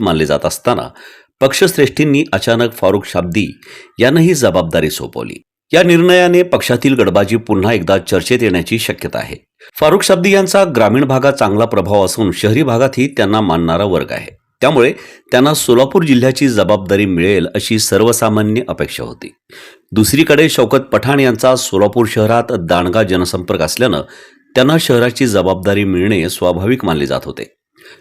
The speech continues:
मात्र प्रत्यक्षात झाले उलटेच. फारुक शाब्दी यांना सोलापूर शहराची तर शौकत पठाण यांना जिल्ह्याची जबाबदारी देण्यात आली आहे. या अनपेक्षित नियुक्तीमुळे राजकीय वर्तुळात अनेक प्रश्न उपस्थित होत आहेत.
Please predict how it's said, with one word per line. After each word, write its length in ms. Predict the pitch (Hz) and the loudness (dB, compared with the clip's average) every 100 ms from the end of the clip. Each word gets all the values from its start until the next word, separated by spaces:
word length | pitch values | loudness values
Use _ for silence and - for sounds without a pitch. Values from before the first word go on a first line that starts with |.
| _ - | _ -2
मात्र 340 | 151 143 143 | 0 2 0
प्रत्यक्षात 540 | 165 107 - 113 131 | 2 -2 -2 -2 -2
झाले 320 | 127 101 95 117 | -2 -2 -2 0
उलटेच. 560 | 90 82 65 55 - - _ _ _ _ | 0 0 -4 -4 -10 -10 _ _ _ _
फारुक 260 | 143 147 175 | 0 2 2
शाब्दी 500 | - 117 113 120 85 | 0 -2 0 0 2
यांना 200 | 123 139 | 2 0
सोलापूर 520 | - - 104 123 139 117 | -2 0 2 2 0 0
शहराची 420 | 82 73 - - - - | 0 -2 -4 -12 -4 0
तर 100 | 139 | 0
शौकत 300 | 135 120 113 | 2 0 0
पठाण 500 | 139 - 101 147 131 | -2 -2 0 0 2
यांना 280 | 139 127 139 | 2 2 0
जिल्ह्याची 560 | 120 92 90 110 110 127 | -2 -2 0 -2 0 0
जबाबदारी 520 | 92 80 73 78 76 | 0 0 0 -2 -2
देण्यात 360 | 69 67 64 | -4 -6 -6
आली 100 | 60 | -8
आहे. 200 | 57 - _ _ _ _ 104 | -10 -16 _ _ _ _ 0
या 220 | 131 147 - | 2 2 0
अनपेक्षित 580 | 107 113 123 120 - 143 - | 0 0 0 -2 -2 -2 0
नियुक्तीमुळे 760 | 110 107 104 110 104 107 76 | 2 2 0 -2 2 2 2
राजकीय 400 | 82 95 - 165 | 0 -2 0 0
वर्तुळात 420 | 156 135 139 139 139 - | 2 2 2 0 0 -2
अनेक 280 | 98 101 - | -2 -2 -4
प्रश्न 300 | 95 - 101 | -8 -4 -4
उपस्थित 420 | 82 80 - 73 | -4 -6 -8 -12
होत 100 | 65 - | -12 -10
आहेत. 320 | - - | -12 -14